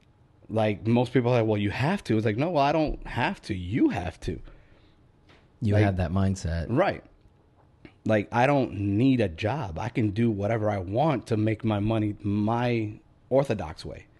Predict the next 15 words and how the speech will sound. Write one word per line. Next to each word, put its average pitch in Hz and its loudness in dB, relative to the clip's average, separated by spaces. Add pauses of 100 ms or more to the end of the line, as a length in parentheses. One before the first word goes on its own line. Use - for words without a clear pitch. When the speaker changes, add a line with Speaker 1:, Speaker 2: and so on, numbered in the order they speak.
(800)
Speaker 1:
So 104 2 (840)
whenever 120 4
I 135 8
started, 120 4
like, 107 2
looking 117 0
into 113 0
all 104 0
these 101 -2
options, 110 -2
I 90 -6
started 101 -4
seeing, 104 -2
okay, 101 -4
well, 92 -6